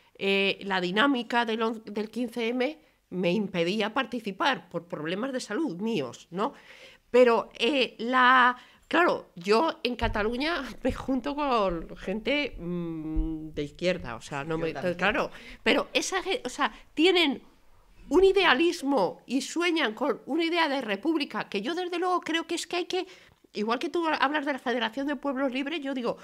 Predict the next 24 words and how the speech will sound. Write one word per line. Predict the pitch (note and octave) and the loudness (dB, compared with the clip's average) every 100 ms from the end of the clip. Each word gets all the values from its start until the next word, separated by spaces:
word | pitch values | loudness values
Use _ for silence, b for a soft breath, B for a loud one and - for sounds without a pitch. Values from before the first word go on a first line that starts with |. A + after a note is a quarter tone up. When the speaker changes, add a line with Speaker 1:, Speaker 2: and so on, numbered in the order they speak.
| B B | B B
Speaker 1:
sea, | - F#3+ | -2 2
la | |
idea | G3 B3+ E4 | 2 2 0
de | F#4 | 0
nación | F4+ - F4 F4+ | -2 -2 -2 -2
es | - | -4
que | E4+ | -8
hay | |
que | E4 | -6
desterrarla, | F#4 F4 - A3+ A3 D4+ D#4+ A3+ | -6 -4 -6 -2 -2 0 -2 -4
tenemos | G3 B3 | -4 -6
que | - | -6
hablar | E4 E4 F4+ | -4 -2 -2
de | E4+ | -2
la | C4 | -4
idea | A#3+ E4 | -4 -4
de | |
la | E4+ | -6
ciudadanía, | - C4 G#3+ G3 F#3 B3+ E4+ E4+ | -6 -6 -2 0 0 0 0 0
de | F4+ A3+ | -4 -2
dónde | B3+ D4+ | 0 0
vives, | B3 C#4+ C4+ C#4 G#4+ - - - | -2 -2 0 -2 -2 -12 -18 -12
o | |
sea, | A3 B3+ F#3 | -8 0 0